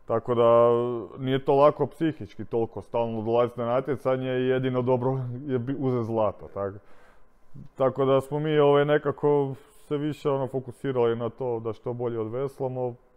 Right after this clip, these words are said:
i u većini slučajeva to je bilo dovoljno za zlato, tako da, ovaj, nismo stvarno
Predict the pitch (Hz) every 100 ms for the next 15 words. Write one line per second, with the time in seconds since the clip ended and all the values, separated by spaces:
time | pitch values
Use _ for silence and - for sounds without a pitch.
0 | _ _ _ _ _ - - - 123 123
1 | 113 127 113 127 127 - 117 127 120 113
2 | 117 107 104 98 98 101 92 90 - -
3 | - - 87 90 92 92 95 95 98 98
4 | 98 107 117 120 - - - 113 113 -
5 | 85 - 101 101 98 98 95 95